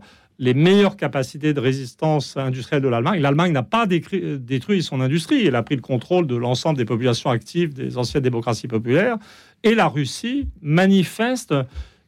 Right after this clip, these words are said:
une capacité de réaction économique et d'organisation,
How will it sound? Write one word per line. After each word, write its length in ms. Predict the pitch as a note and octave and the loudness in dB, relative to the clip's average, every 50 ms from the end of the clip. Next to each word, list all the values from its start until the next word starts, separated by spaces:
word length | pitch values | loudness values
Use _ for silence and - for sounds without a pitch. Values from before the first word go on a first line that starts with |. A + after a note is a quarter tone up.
| _ - | _ -4
une 160 | C3+ C3 C3 | -2 -2 -2
capacité 880 | B2+ - A#3 G#3 G#3 - F#3 D#3+ - - F3 D#3 C#3+ - - G#3 G3 | 0 2 0 2 4 4 2 2 2 -2 -8 -8 -6 -2 2 2 2
de 100 | F3 D3 | 2 0
réaction 440 | C3+ A2+ C3+ D#3 C#3+ B2 - - E3+ | -2 0 2 2 0 0 -2 -2 -2
économique 640 | C#3+ B2 - C#3 A#2+ B2+ C3+ D#3+ G#3 C#4+ C#4 A3+ - | -2 0 0 0 0 0 0 0 0 0 -2 -2 0
et 40 | D#3 C3+ | 0 2
d'organisation, 880 | C3+ B2 A#2+ B2+ C#3 C3 B2 A#2+ B2+ B2+ - - - A3 A#3+ C4+ - | 2 0 0 0 0 0 2 2 2 0 0 0 0 0 0 0 -4